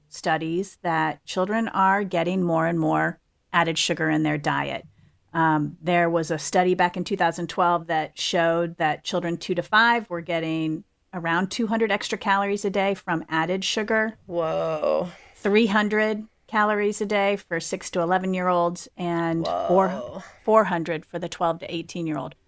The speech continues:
Speaker 1: Added
Speaker 2: That's a
Speaker 1: sugar.
Speaker 2: lot.
Speaker 1: Yeah, that's not counting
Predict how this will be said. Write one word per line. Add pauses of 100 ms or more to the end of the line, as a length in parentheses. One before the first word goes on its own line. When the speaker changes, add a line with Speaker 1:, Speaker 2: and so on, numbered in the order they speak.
(460)
Speaker 1:
Added
Speaker 2:
That's
a
Speaker 1:
sugar.
Speaker 2:
lot. (380)
Speaker 1:
Yeah, (100)
that's
not
counting